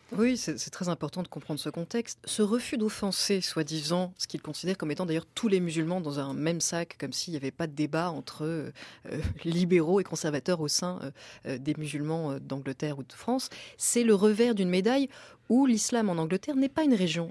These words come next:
une religion à égalité avec la religion anglicane. Il y a une religion d'État, il y a une religion qui est supérieure aux autres, qui est plus reconnue que les autres. Et donc, en contrepartie, eh bien, on essaie comme ça de, d'être, euh,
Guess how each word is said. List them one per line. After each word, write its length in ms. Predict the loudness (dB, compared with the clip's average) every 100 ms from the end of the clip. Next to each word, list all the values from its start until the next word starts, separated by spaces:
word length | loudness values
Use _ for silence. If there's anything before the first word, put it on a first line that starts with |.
| -2
une 140 | 0
religion 280 | 2 2 0
à 40 |
égalité 500 | 2 0 -2 0 -2 -2 -18 -6
avec 320 | 0 2 2
la 100 | 0
religion 340 | -4 -4 -2 -2
anglicane. 460 | -2 -2 -2 -2 -2
Il 60 |
y 60 | 4
a 20 |
une 100 | 6
religion 380 | 6 2 0 -2
d'État, 300 | -4 -4 -2 4
il 40 |
y 40 | 6
a 20 |
une 80 | 6
religion 400 | 4 0 -2 -2
qui 140 | -4
est 20 |
supérieure 420 | -6 -6 -4 -4
aux 160 | -6 -6
autres, 300 | -6 -6 -8
qui 120 | -6
est 60 | -6 _
plus 260 | 2 2 4
reconnue 340 | -4 -2 -4 -4
que 140 | -4
les 100 | -2
autres. 220 | -2 -4 -10 -14 -10 0
Et 100 | 4
donc, 200 | 4 4
en 60 |
contrepartie, 920 | 4 2 4 0 2 -2 -2 -2 0 -2 -10 -12 -2
eh 80 | 2
bien, 300 | 6 6 4 -6 -10 4
on 320 | 6 8 6
essaie 480 | 4 4 2 2 2
comme 220 | -2 -2
ça 280 | 0 0 2
de, 240 | 2 2
d'être, 340 | 4 2 2
euh, 100 | -2